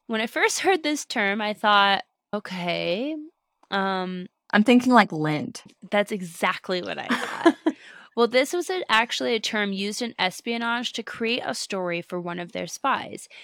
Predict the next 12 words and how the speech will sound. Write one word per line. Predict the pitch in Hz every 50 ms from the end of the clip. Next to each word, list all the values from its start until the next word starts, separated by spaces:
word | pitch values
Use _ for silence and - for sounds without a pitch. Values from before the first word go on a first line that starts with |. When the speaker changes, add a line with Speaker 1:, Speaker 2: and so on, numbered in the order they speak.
| - - -
Speaker 1:
If | 214 220 - -
any | - 220 233 262 311 330
of | 320 277
us | 240 233 247 - -
were | - 247 220
found, | - - 180 180 175 170 175 190
you | 190 196
could | - - 208
expect | 208 - - - - 196 196 196 -
that | 226 214 233 - -
our | 180 180 180
purses | - - - 180 180 - - 226 240 262 285 311 294 -